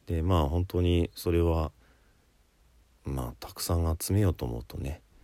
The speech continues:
確かにそういうことだなとも思います。で、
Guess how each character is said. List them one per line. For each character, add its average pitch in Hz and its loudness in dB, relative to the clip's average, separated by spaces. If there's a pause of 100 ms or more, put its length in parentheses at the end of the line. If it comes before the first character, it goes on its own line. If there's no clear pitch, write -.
(400)
確 - -6
か 67 -6
に 60 -6
そ - -8
う - -4
い 67 -2
う 67 -8
こ - -12
と 69 -6
だ 67 -4
な 65 -4
と - -14
も 57 -8 (720)
思 73 -4
い 69 -2
ま 69 -4
す。 - -6 (1600)
で、 78 0